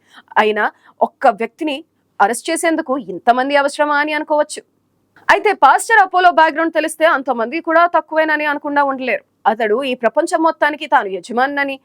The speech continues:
దేవుడు సొంత బిడ్డనని ప్రకటించుకున్నాడు. ఏకంగా The Kingdom of Jesus Christ పేరుతో ఈయన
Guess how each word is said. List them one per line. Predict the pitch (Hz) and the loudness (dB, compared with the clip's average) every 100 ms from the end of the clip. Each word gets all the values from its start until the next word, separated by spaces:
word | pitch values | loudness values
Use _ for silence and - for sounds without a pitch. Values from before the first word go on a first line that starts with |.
| _ 226 | _ -2
దేవుడు | 285 381 392 | 0 0 -2
సొంత | 220 202 | -2 -2
బిడ్డనని | 294 277 240 285 285 | -2 -4 -4 -4 -2
ప్రకటించుకున్నాడు. | 285 - 277 - 247 202 - _ - | -4 -4 -10 -8 -8 -8 -10 _ -2
ఏకంగా | 330 392 415 359 | 0 2 2 2
The | 294 277 | 2 -6
Kingdom | - 311 349 330 | -8 -2 0 0
of | - 254 262 - | 2 2 0 -8
Jesus | 277 277 | -10 -10
Christ | - 240 190 - | -4 -4 -4 -4
పేరుతో | 233 233 254 226 - - - | -2 -2 -2 -6 -8 -18 -6
ఈయన | 240 240 226 | -2 0 0